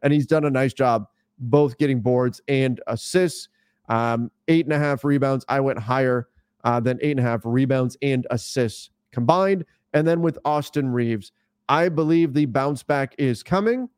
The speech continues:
If I'm going D'Lo assists, I don't wanna also go Austin Reaves assists because that's lowering my chances of both those things happening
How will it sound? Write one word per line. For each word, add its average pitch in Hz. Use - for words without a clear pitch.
If 131
I'm 127
going 160
D'Lo 165
assists, -
I 117
don't 135
wanna 131
also 139
go 131
Austin 120
Reaves 165
assists 151
because 110
that's 110
lowering 127
my 117
chances 151
of 120
both 135
those 120
things 120
happening 160